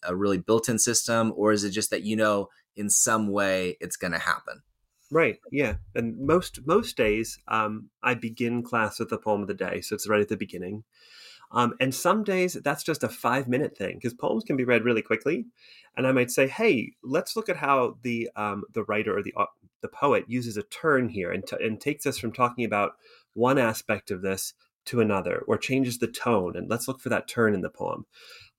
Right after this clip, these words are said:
Speaker 2: Are we doing that in our writing project right now?" And just quickly carry it over. Like, it, that's a quick discussion in class. Other times it becomes the whole class period, right? You could use the poem, um, and some of the pauses in the book are described that way,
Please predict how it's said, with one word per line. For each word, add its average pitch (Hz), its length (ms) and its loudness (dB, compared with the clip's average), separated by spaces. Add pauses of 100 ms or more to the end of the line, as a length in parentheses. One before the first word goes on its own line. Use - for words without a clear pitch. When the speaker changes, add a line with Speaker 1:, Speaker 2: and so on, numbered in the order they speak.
(140)
Speaker 2:
Are 127 100 6
we 156 120 2
doing 165 180 4
that 147 80 0
in 123 60 0
our 120 100 4
writing 113 320 2
project - 460 -6
right 82 120 -8
now?" - 160 -6
And 117 120 -6
just 139 160 -6
quickly 220 320 2
carry 135 280 2
it 110 80 4
over. 107 300 4
Like, 95 140 -2
it, - 100 0
that's - 260 0
a 107 60 -2
quick - 300 -4
discussion 104 520 -4
in 87 120 -4
class. - 420 -8 (480)
Other 208 220 4
times 147 280 0
it - 80 -8
becomes 127 340 -2
the 117 100 -4
whole 101 140 -2
class 165 280 2
period, - 340 -8
right? 113 180 -4
You 120 120 -4
could 113 120 -6
use 117 200 -2
the 107 80 -4
poem, 104 460 4 (180)
um, 104 120 -4
and 104 120 -4
some 110 100 0
of 104 60 0
the 98 60 0
pauses 104 420 2
in 95 80 -4
the 92 80 -2
book 104 240 0
are 92 100 0
described - 580 -2 (140)
that 95 180 -6
way, 85 280 -10